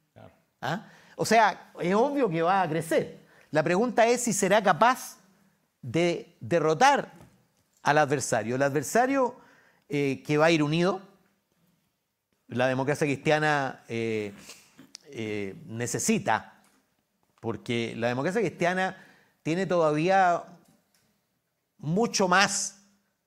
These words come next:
Speaker 2: de lo que es. Es decir, cuando tú analizas la presencia en el Parlamento, tiene tres coma nueve por ciento en la Cámara y seis por ciento en el Senado, y sin embargo,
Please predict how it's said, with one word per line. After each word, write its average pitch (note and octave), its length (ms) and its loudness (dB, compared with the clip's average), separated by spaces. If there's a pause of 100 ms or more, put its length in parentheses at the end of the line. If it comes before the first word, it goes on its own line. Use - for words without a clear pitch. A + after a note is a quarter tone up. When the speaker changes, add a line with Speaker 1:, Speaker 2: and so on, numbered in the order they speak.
Speaker 2:
de C3 200 -2
lo D3+ 140 0
que F3 220 2
es. - 500 -6 (220)
Es B2+ 120 -2
decir, E3 400 0 (340)
cuando C3 220 -4
tú F3 220 2
analizas E3+ 800 0
la C#3+ 160 0
presencia F3 720 0
en D3+ 80 -2
el C#3+ 100 -4
Parlamento, E3 800 0 (380)
tiene E3 300 0
tres F3+ 240 -2
coma D#3+ 260 0
nueve F3+ 460 0
por D3+ 100 -2
ciento - 480 -8
en D#3+ 60 0
la D3+ 100 4
Cámara F#3 720 2
y D3 200 -2
seis F3 260 0
por E3+ 160 -2
ciento E3+ 320 -4
en D#3+ 60 0
el C#3 80 -2
Senado, E3 520 -2 (340)
y C3 120 -8
sin E3 160 -2
embargo, E3+ 600 2